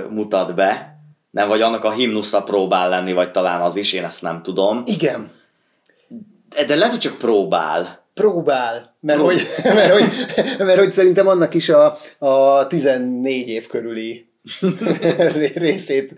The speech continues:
Speaker 2: szólítja csak igazán meg, nem?
Speaker 1: Igen, ez az O P M, Heaven is a Half Pipe,
Speaker 2: Aha.
Speaker 1: ö, című dal.
Speaker 2: Deszkás opusz.
Speaker 1: Deszkás opusz, bringások, de, ö, gördeszkások, mindenki magának érezheti. Ö,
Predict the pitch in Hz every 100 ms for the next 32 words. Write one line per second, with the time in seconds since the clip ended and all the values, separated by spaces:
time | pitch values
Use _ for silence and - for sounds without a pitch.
0 | - - 135 123 120 135 123 123 113 113
1 | 113 113 110 113 120 165 160 - 165 180
2 | 170 143 139 175 170 165 143 123 120 117
3 | 123 123 107 101 98 95 95 - 101 95
4 | 92 117 127 127 104 98 95 92 101 -
5 | - 101 98 92 92 95 98 98 107 170
6 | - 147 - 143 131 135 - - - -
7 | - 165 - - 123 180 180 143 127 120
8 | 175 165 151 123 - 117 107 135 139 131
9 | 117 131 165 143 131 127 123 123 113 107
10 | 107 101 95 90 87 120 120 110 - 98
11 | 101 101 95 - - - - - - -
12 | 107 101 104 104